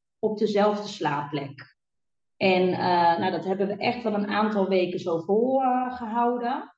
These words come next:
En toen op een gegeven moment merkten we wel van, nou, het gaat eigenlijk heel goed met Roos. Ehm,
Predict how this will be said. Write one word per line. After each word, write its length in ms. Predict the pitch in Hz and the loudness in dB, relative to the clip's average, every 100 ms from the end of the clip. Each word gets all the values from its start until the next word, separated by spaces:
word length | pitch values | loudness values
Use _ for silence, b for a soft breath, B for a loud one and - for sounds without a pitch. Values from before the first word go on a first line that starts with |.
| _ _ _ | _ _ _
En 120 | 202 | -6
toen 140 | 196 208 | 0 0
op 100 | 202 | -2
een 60 | |
gegeven 360 | - 226 247 254 | -2 0 0 0
moment 220 | 226 208 | -4 -2
merkten 440 | 208 208 220 - | -2 -2 -6 -8
we 140 | 208 196 | -6 -2
wel 280 | 202 214 214 | 2 2 0
van, 120 | 214 | -2
nou, 180 | 196 160 | -4 -4
het 120 | - | -8
gaat 160 | - 196 | -8 -6
eigenlijk 400 | - 226 233 233 | -4 -4 -2 -2
heel 220 | 196 240 | 0 2
goed 240 | 247 226 233 | 0 -4 -4
met 160 | 254 | -4
Roos. 760 | 233 240 302 427 - - - _ _ _ _ | 0 0 0 -2 -8 -16 -20 _ _ _ _
Ehm, 600 | - 180 180 180 175 170 | -2 2 4 4 2 -2